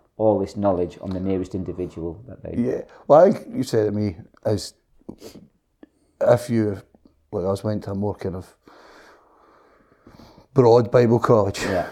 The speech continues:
Speaker 2: If you're reformed, you spend your life fighting with people
Speaker 1: Yeah.
Speaker 2: in that camp,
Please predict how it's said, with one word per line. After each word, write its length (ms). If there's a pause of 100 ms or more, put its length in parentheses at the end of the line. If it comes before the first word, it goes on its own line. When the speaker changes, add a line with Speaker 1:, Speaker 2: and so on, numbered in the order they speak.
(160)
Speaker 2:
If 120
you're 120
reformed, 380
you 60
spend 220
your 180
life 120
fighting 260
with 100
people 400
Speaker 1:
Yeah. 240 (100)
Speaker 2:
in 180
that 220
camp, 300